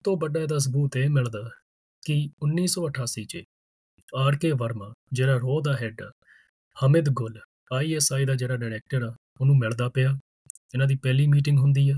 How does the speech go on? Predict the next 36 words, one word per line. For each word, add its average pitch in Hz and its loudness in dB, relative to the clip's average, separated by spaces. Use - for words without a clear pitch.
ਤਾਂ 131 -8
ਫਿਰ 143 0
ਇਹਨਾਂ 143 6
ਦੀ 135 2
ਦੂਸਰੀ 131 0
ਹੁੰਦੀ 127 0
ਆ 120 -4
ਦਸੰਬਰ 120 -2
'ਚ। 135 -4
ਤਾਂ 139 -4
ਦਸੰਬਰ 143 0
'ਚ - -8
ਆਰ 143 2
ਕੇ 180 -2
ਵਰਮਾ 110 -4
ਹਮਿਦ 165 2
ਗੁਲ 131 0
ਨੂੰ 117 -4
ਹਿੰਦੁਸਤਾਨ 139 0
ਦੇ 139 0
ਜਿੰਨੇ 131 0
ਵੀ 180 -2
ਏਜੰਸੀਆਂ 131 0
ਦੇ 127 -2
ਬੰਦੇ 120 -4
ਪਾਕਿਸਤਾਨ 120 -6
'ਚ 127 -6
ਕੰਮ 117 -4
ਕਰਦੇ 113 -4
ਪਏ 127 0
ਆ, 120 -6
ਉਹਨਾਂ 135 4
ਦੀ 131 2
ਇਨਫਰਮੇਸ਼ਨ 123 0
ਦੇ 107 -4
ਦਿੰਦਾ। 131 0